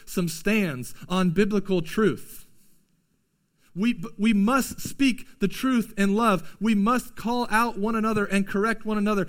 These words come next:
We must preach and teach God's word to bring about the obedience of faith. We must do these things, but we must do them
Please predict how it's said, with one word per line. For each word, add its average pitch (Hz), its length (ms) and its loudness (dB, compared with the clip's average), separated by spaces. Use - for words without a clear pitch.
We 220 140 2
must 226 400 0
preach - 400 -2
and 220 240 0
teach 240 340 -2
God's 220 400 2
word 214 460 2
to 226 100 4
bring 226 360 0
about 226 380 0
the 220 120 2
obedience 220 480 0
of 202 140 -2
faith. 220 240 2
We 233 120 2
must 269 360 0
do - 160 4
these - 260 4
things, 170 380 -4
but 294 280 2
we 285 100 4
must 269 380 0
do 320 240 4
them 202 320 0